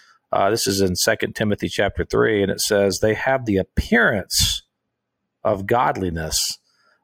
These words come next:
but deny its power. Avoid such people." Uh, that, that's really the, what, what you see here with the Pharisees. It's,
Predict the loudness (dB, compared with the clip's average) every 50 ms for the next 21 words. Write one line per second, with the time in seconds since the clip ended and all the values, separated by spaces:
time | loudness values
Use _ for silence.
0 | _ -4 -2 -2 0 0 0 0 0 2 2 2 2 2 0 0 0 -2 -2 -2
1 | -2 -2 0 0 0 0 0 0 0 0 0 0 2 2 2 2 2 2 0 -2
2 | -2 0 0 0 0 2 0 0 -2 -4 -14 -14 -14 -16 -18 -14 -8 -6 -4 -4
3 | -4 -4 -2 2 2 2 2 2 2 4 4 4 4 4 4 6 6 6 4 2
4 | 2 0 -2 -2 0 0 2 2 2 -2 -6 _ _ 0 2 2 2 2 0 0
5 | 0 2 2 4 4 4 4 4 4 4 6 4 4 4 2 0 0 0 0 0
6 | 0 2 2 2 2 0 -2 -4 -2 -2 -2 0 -2